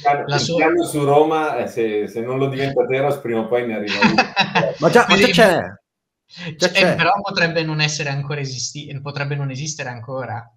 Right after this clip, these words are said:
Speaker 3: È il futuro? Madò, geniale sta cosa, bellissimo.
Speaker 2: Tecnicamente ci sono i Leonid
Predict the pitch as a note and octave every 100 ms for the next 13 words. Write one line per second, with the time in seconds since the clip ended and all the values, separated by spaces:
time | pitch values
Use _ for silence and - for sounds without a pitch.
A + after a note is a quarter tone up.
0 | _ - F3 F3 G3+ - A#3+ A3 F#3 F#3
1 | D#3+ D#3+ G3 E3+ D#3 G3 G#3 E3 D3 -
2 | D3 D3 C#3 C#3+ D3 D3+ F#3+ - - B2
3 | - _ _ - E3+ E3 E3+ A3+ C4 G#3+
4 | G3 F3+ D3+ C#3 A#2+ A#2 A2+ A2+ B2+ A2+
5 | _